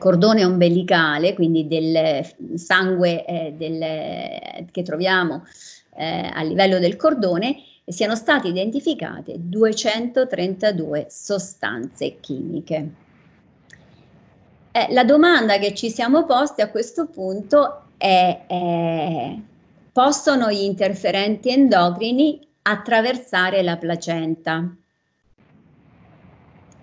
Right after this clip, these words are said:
Questa è la placenta, questo è il cordone ombelicale, quindi, eh,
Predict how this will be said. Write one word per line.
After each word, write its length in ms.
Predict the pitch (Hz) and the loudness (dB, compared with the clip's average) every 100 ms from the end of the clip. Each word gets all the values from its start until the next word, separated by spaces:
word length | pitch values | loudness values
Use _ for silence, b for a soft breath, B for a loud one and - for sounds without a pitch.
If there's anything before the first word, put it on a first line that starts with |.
| _ _ _ - _ _ _ _ _ _ _ _ _ | _ _ _ -20 _ _ _ _ _ _ _ _ _
Questa 360 | - 233 - 185 | 2 2 4 2
è 80 | 175 | 4
la 140 | 180 | 2
placenta, 800 | 302 339 - 170 202 247 196 175 | 4 2 2 0 0 -2 -2 -2
questo 320 | 175 160 - | -2 -4 -2
è 60 | 165 | -4
il 100 | 175 | -2
cordone 560 | - 185 170 196 185 | -2 -2 0 0 2
ombelicale, 1000 | 180 190 208 285 359 208 170 226 208 156 | 0 0 2 4 4 4 2 2 0 -2
quindi, 640 | - 214 196 180 175 175 - | -2 -2 2 4 4 0 -8
eh, 520 | 180 147 160 160 170 | -6 -4 -4 -4 -6